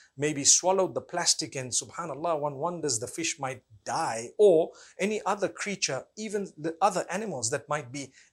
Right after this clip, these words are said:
eating, and then they eat up this plastic. That's why we say, "Don't throw the plastic down the drain." You rather throw it into the bin and try and use that which you can recycle, so that once you've used it, they can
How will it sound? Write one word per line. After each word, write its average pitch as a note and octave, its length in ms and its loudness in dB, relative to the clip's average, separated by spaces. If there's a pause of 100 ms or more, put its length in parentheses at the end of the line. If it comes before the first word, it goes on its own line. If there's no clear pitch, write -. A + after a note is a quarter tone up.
eating, F3+ 480 -2 (240)
and D3+ 120 -2
then F3 120 0
they D3+ 200 -2
eat F#3+ 220 -4
up E3+ 140 -6
this - 160 2
plastic. - 480 0 (280)
That's B2+ 200 -2
why D3 160 -2
we C3 100 -6
say, B2+ 420 0
"Don't A#2 280 -14
throw A#2 420 -10
the B2+ 80 -8
plastic B2 540 -4 (500)
down A2 240 -10
the C#3+ 80 -4
drain." A#3+ 320 0 (320)
You D3+ 120 -4
rather F3 280 2
throw F#3+ 300 0
it G3+ 120 -4
into G3 180 -6
the G#3 120 0
bin A3+ 220 -2 (420)
and D3+ 240 -8
try B3+ 260 -4
and A3 120 -4
use G#3 260 -2
that F#3+ 220 0
which - 180 -6
you E3 80 -8
can D3+ 220 -8
recycle, D3+ 680 0 (340)
so C#3+ 200 6
that B2+ 240 -2 (100)
once E3+ 360 6
you've F3+ 300 0
used C3 300 -2
it, - 140 -6 (100)
they B2+ 140 -4
can C3 280 -10